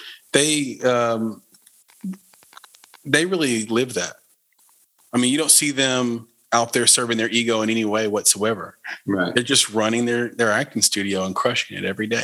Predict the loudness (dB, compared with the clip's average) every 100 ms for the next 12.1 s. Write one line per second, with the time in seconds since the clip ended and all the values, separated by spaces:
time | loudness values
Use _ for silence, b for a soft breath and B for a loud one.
0 | 0 0 2 2 2 4 4 2 0 0
1 | 0 2 2 2 2 2 2 0 0 0
2 | 0 -2 2 2 4 2 0 -2 -2 0
3 | 0 0 0 -2 -4 b b b b -2
4 | 0 2 0 0 0 0 -2 0 2 2
5 | 2 2 0 0 2 2 2 2 0 0
6 | 2 2 2 0 0 -2 0 0 2 0
7 | 2 2 2 0 2 2 0 2 2 2
8 | 0 0 0 0 0 0 0 0 0 -2
9 | -2 0 2 2 0 -4 -4 -2 -4 -4
10 | -6 -8 _ _ 0 0 2 0 0 -4
11 | -8 -4 -4 -6 _ -18 B B 0 0
12 | 0